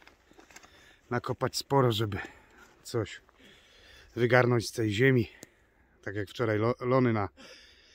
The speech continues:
live'ie mówił. Pozdrowienia dla was wszystkich. Jeszcze raz.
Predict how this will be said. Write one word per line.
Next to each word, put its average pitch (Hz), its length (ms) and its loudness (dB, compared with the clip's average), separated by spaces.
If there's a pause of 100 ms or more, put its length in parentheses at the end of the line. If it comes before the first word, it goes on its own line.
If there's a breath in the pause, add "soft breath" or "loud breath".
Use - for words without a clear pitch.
(480 soft breath)
live'ie 117 340 0
mówił. 117 360 0 (400 soft breath)
Pozdrowienia 110 580 0
dla 104 120 -4
was 98 140 -6
wszystkich. - 480 -14 (920 soft breath)
Jeszcze 120 400 2
raz. 120 400 2